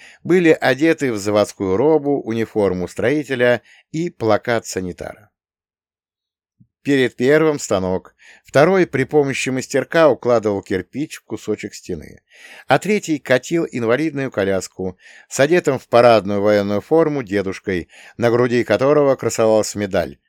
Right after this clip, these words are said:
за взятие Берлина. "Альтернативная гражданская служба, наша служба Отечеству", гласила надпись.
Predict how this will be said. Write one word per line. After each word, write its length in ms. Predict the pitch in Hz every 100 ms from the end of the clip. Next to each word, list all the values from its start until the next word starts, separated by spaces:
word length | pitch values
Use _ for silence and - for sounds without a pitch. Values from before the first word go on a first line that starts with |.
| _
за 240 | 82 101 92
взятие 580 | 76 80 104 95 95
Берлина. 540 | 82 90 85 87 62 64 _ _ _ _ _ _ _ _ _ _ _ _ _
"Альтернативная 1040 | 92 110 95 110 117 113 110 123 117 117
гражданская 720 | 110 110 98 107 113 107 113 110
служба, 680 | - 101 117 104 110 107 - - -
наша 440 | 90 113 120 120 120
служба 460 | 107 123 123 107
Отечеству", 840 | 107 151 156 95 80 85 82 80 - _ _
гласила 440 | 76 80 - 87
надпись. 480 | 78 65 _ - -